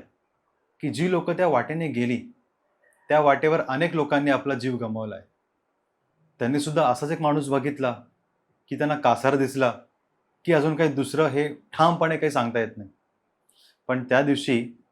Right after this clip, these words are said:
तो ग्रामसेवक मात्र वाचला, हे नक्की. तर ही होती आपली आजची गोष्ट. आजची ही गोष्ट आपलाच एक सबस्क्रायबर योगेश राणे यांनी पाठवलेली आहे.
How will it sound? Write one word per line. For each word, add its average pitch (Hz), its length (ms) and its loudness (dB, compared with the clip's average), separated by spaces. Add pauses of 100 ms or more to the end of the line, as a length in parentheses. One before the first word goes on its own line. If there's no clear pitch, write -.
(160)
तो 131 40 -2
ग्रामसेवक 147 640 2
मात्र 143 220 2
वाचला, 113 340 2
हे - 340 -8
नक्की. 117 280 -6 (1700)
तर 131 80 -4
ही 147 200 2
होती 156 200 2
आपली 127 260 2
आजची 117 240 -2
गोष्ट. 104 300 -8 (1200)
आजची 143 320 0
ही 175 160 4
गोष्ट 139 320 -2 (640)
आपलाच 180 340 2
एक 175 80 0
सबस्क्रायबर 131 560 0 (200)
योगेश 123 480 0
राणे 131 180 2
यांनी 139 180 0
पाठवलेली 113 480 0
आहे. 98 180 -10